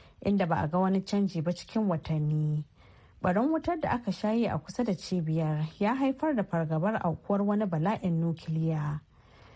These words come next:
Petro Koten, shugaban kamfanin Enego Atom, ya faɗa a gidan talabijin ɗan ƙasar cewa da farko an samu rahotanni da yawa daga kafofin yaɗa labaran Rasha da ke cewa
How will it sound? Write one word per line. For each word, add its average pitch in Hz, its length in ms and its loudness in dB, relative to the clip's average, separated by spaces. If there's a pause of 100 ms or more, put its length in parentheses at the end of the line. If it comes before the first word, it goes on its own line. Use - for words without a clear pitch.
(140)
Petro 247 480 0
Koten, 165 680 -2
shugaban 185 560 0
kamfanin 220 540 0
Enego 208 480 0
Atom, 165 520 -2 (440)
ya 208 160 2
faɗa 254 340 2
a 208 60 -2
gidan 226 280 2
talabijin 226 520 0
ɗan 202 160 0
ƙasar 214 400 0
cewa 165 580 -2 (480)
da 180 120 0
farko 320 340 2
an 294 180 2
samu 233 300 2
rahotanni 190 640 0
da 190 80 0
yawa 165 440 0
daga 160 200 -2
kafofin 269 520 0
yaɗa 285 280 -2
labaran 165 540 0
Rasha 170 500 -2
da 160 80 -2
ke 160 220 -2
cewa 160 640 -2